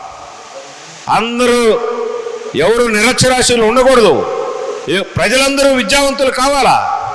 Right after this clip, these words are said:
అనేక దేశాల్లో, దేశాలకు స్వతంత్రం వచ్చిన తర్వాత పది ఇరవై ఏళ్ళలో అందరికి రాయను చదవను నేర్పించారు. డెబ్బై ఐదేళ్ళు దాటినాయి మనకు. మనకి ఇంకా దేశంలో చాలామందికి రాయ-,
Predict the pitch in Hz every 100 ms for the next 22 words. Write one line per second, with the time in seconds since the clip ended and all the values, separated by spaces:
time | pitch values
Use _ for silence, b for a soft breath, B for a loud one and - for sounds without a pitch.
0 | - - - - 139 220 240 233 269 294
1 | 285 277 196 185 - - - - - -
2 | - - 214 233 269 247 226 240 269 269
3 | 262 254 226 220 190 175 151 185 - -
4 | - - - - - - - 208 269 269
5 | 269 277 302 302 277 277 254 247 254 254
6 | 240 220 214 196 196 185 165 151 101 -
7 | - - - - 156 160 175 165 190 214
8 | 175 180 170 175 143 120 - - - -
9 | - - - - - 131 160 151 156 180
10 | 170 156 160 156 135 107 - - - -
11 | - - 143 175 170 175 170 160 147 139
12 | 156